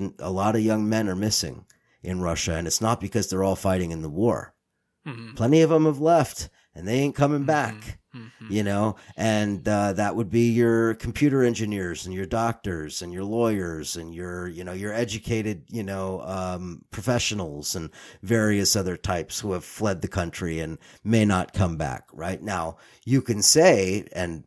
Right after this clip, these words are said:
Speaker 1: Putin's people do say this, that Russia is not gonna, you know, be destroyed by that. Russia can,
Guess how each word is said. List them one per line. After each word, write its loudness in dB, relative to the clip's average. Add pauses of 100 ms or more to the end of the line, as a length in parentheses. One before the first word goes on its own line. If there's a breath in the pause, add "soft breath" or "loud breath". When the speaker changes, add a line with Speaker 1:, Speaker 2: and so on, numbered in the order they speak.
(120)
Speaker 1:
Putin's 0
people -4
do 4
say 0
this, 0
that -2
Russia 0 (320 soft breath)
is 0
not -2
gonna, -12
you -14
know, -12
be -14
destroyed -4
by -6
that. 0
Russia -6
can, -12